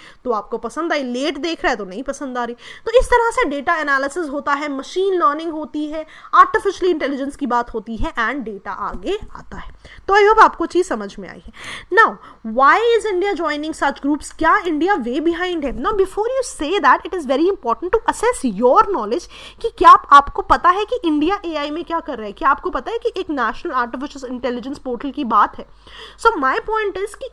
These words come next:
first of all, you'll have to know all the facts before saying all these things। So, yes, India might be running behind in terms of resources, yes। अगर इंडिया के पास रिसोर्सेज हो, इंडिया भी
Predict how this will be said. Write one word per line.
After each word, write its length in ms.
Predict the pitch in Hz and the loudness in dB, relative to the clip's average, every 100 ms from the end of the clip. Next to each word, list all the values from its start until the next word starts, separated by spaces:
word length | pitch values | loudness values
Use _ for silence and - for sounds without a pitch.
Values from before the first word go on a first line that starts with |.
| - | -6
first 220 | 359 370 466 | -6 -2 0
of 100 | 523 | 0
all, 140 | 453 | 2
you'll 200 | 339 - | 0 2
have 140 | - - | 0 2
to 100 | 427 | 0
know 100 | 415 415 | 2 2
all 140 | 415 | 4
the 60 | 480 359 | 4 4
facts 280 | 339 359 214 | 0 -2 -10
before 260 | 269 320 370 | -8 -6 -6
saying 280 | 349 240 220 | -6 -10 -8
all 140 | 208 | -10
these 240 | 196 202 - | -12 -18 -18
things। 200 | 175 - - - - | -20 -20 -20 -20 0
So, 160 | 453 254 | 0 2
yes, 240 | 302 240 - | -2 -4 -6
India 380 | 311 302 320 427 392 254 | -2 0 2 2 0 0
might 400 | 247 320 415 403 370 | 2 6 4 4 4
be 100 | 427 269 | 4 4
running 340 | 262 285 359 233 | 0 0 -4 -2
behind 600 | 269 - 208 226 381 403 381 | -2 -2 -4 -6 -6 -6 -6
in 200 | 440 494 427 | -4 -2 -2
terms 280 | 359 339 392 | -2 -4 -6
of 100 | 285 | -10
resources, 500 | 247 233 220 285 220 | -8 -8 -6 -10 -8
yes। 300 | 190 285 - - - - - | -6 -6 -8 -20 -20 -20 -2
अगर 240 | 294 285 466 | 0 2 2
इंडिया 200 | 381 359 | 0 -4
के 100 | 349 | -2
पास 240 | 349 349 | -4 -4
रिसोर्सेज 500 | 269 - 233 269 233 | -10 -4 -4 -4 -8
हो, 140 | 302 359 | -8 -8
इंडिया 340 | 240 240 254 | -6 -2 -2
भी 280 | 233 196 349 | -2 -2 -2